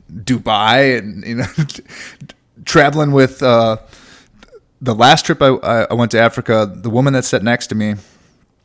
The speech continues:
Wizzy is her name, and we've maintained friendship since then. Um,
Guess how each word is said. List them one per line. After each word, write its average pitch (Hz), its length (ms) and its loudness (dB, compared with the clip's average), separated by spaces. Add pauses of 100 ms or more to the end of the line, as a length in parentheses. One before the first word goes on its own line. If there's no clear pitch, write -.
(300)
Wizzy 127 400 4
is 110 100 -4
her 101 100 -10
name, 104 260 -8 (300)
and 110 120 -4
we've 120 180 0
maintained 127 400 0
friendship 120 400 -4
since 104 240 -6
then. 98 220 -10 (440)
Um, 104 420 -6